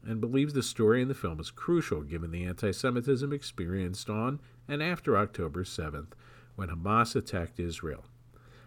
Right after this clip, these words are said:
She was also fresh off an apology after making disparaging comments about black Americans who have not supported Jews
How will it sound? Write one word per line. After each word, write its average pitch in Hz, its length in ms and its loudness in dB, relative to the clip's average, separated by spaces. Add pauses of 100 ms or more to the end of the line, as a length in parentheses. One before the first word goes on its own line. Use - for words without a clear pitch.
(100)
She - 140 -8
was 78 180 -8
also 98 340 2
fresh 110 320 4
off 110 200 4
an 107 60 0
apology 113 640 4
after 113 200 2
making 110 340 0
disparaging 95 680 0
comments 123 420 0
about 78 320 -6
black 87 280 -4
Americans 107 580 2
who 123 100 2
have 117 120 2
not 110 300 0
supported 107 480 2
Jews 156 420 0